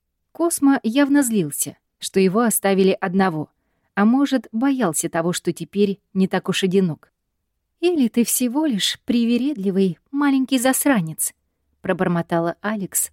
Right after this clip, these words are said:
убирая с пола кошачью еду. «Я передам претензии шеф-повару».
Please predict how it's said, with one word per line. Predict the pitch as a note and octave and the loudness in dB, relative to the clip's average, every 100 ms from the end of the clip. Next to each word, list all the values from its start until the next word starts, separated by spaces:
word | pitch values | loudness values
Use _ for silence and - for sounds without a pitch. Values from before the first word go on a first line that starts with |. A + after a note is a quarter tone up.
| - | -4
убирая | F#3 A#3+ C#4+ G3 | -2 -2 -2 -4
с | - | -6
пола | - G#3 F#3 - | 0 0 0 -2
кошачью | - F3+ E3+ - F#3 | -6 -4 -4 -6 -2
еду. | F#3 E3+ D#3 - _ _ _ _ _ - | -2 -2 -6 -10 _ _ _ _ _ -8
«Я | D#4 D#4+ | -6 -2
передам | E4+ D#4+ C#4 E3+ | 0 2 0 0
претензии | G3 G3 C4+ C4+ G3 G#3 F#3 - _ | -2 -2 2 2 2 2 2 -2 _
шеф-повару». | - C#4 - - G#3+ D#3+ D#3 | -4 -4 -4 0 0 0 -8